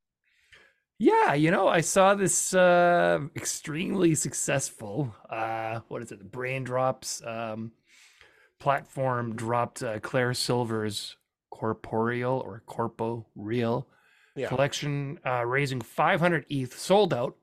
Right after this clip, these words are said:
Speaker 1: one point one seven million dollars
Speaker 2: Good for
Speaker 1: worth.
Speaker 2: her.
Speaker 1: I mean, amazing, right? Great for Claire
Speaker 2: Yeah.
Speaker 1: Silver.
Speaker 2: Yeah.
Speaker 1: Um,
Speaker 2: Good for Braindrops,
Speaker 1: looking
Speaker 2: too. I'm a big fan of Justin Trimble.
Speaker 1: Awesome. Yeah, absolutely.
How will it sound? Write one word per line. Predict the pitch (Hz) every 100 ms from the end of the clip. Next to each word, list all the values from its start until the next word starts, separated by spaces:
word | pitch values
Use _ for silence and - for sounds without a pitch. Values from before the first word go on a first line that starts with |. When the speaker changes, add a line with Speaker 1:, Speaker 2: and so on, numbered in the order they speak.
| -
Speaker 1:
one | 143 175
point | 165 160
one | 143 147
seven | - 139 127 127
million | 135 147 143
dollars | 120 92 95 107 - - _ -
Speaker 2:
Good | 127 160
for |
Speaker 1:
worth. | 107 -
Speaker 2:
her. | 104 139 _ _ _ - _ _ _
Speaker 1:
I | 135
mean, | 120 117 123
amazing, | 110 117 117 127 107 107
right? | 104 123 170
Great | 107 131
for | -
Claire | - 143
Speaker 2:
Yeah. | 139
Speaker 1:
Silver. | - 120 98 - _ _ _
Speaker 2:
Yeah. | 117 123 - _ _ -
Speaker 1:
Um, | 151 143 139
Speaker 2:
Good | -
for |
Braindrops, | 139 180
Speaker 1:
looking | 123 110
Speaker 2:
too. | - 135 117 101 -
I'm | 131 123
a |
big | 110 131
fan | - 127
of | 110
Justin | 104 - 110
Trimble. | - 101 98 - _ _ _ _ _ _
Speaker 1:
Awesome. | 135 143 156 - _ -
Yeah, | 143 131
absolutely. | 131 123 113 113 - 90 -